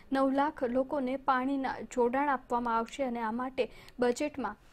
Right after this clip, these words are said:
નવસો ચોર્યાસી પોઇન્ટ પચીસ કરોડની જોગવાઈ કરવામાં આવી છે. તો સુરતમાં આઠ ઝોનમાં ચોવીસ કલાક લોકોને પાણી મળી રહે તે માટે છ્યાસી કરોડની જોગવાઈ કરવામાં આવી છે. મહત્વનું છે કે રજૂ કરાયેલ બજેટમાં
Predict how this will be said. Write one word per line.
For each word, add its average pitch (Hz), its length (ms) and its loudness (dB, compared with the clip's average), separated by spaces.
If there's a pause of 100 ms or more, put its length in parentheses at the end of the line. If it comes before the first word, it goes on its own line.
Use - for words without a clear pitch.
(220)
નવસો 285 320 0
ચોર્યાસી 294 480 0
પોઇન્ટ 262 360 -6
પચીસ 254 440 -4
કરોડની 254 460 2
જોગવાઈ 277 420 2
કરવામાં 226 500 0
આવી 214 140 -4
છે. 226 240 -6 (240)
તો 240 60 0
સુરતમાં 240 680 -2
આઠ 294 240 -4
ઝોનમાં 254 420 0
ચોવીસ 285 460 0
કલાક 254 400 2
લોકોને 254 380 2
પાણી 247 340 0
મળી 233 200 -4
રહે 254 260 -2
તે 240 180 2
માટે 247 420 -4 (360)
છ્યાસી 302 280 0
કરોડની 254 420 2
જોગવાઈ 262 420 2
કરવામાં 226 480 -2
આવી 208 160 -6
છે. 226 200 -6 (360)
મહત્વનું 247 460 4
છે 277 140 -2
કે 269 140 4
રજૂ 247 220 4
કરાયેલ 240 360 0
બજેટમાં 247 600 -4